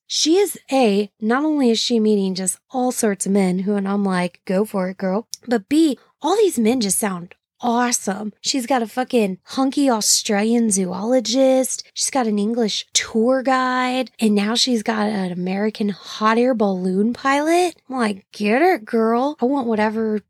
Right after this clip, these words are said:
she's got. So, like Steven, David was also smitten with Julie.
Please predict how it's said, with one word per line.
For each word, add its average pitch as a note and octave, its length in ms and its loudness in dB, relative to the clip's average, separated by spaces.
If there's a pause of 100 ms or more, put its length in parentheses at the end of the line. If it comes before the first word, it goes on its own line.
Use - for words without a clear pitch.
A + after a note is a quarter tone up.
(100)
she's - 400 -2
got. F3 520 -4
So, A3+ 600 2
like A3+ 380 0
Steven, F#3 800 -2 (100)
David G3+ 720 0
was A3+ 220 -4
also C#4+ 400 0
smitten G3+ 680 0
with F3+ 180 -8
Julie. G3+ 600 -8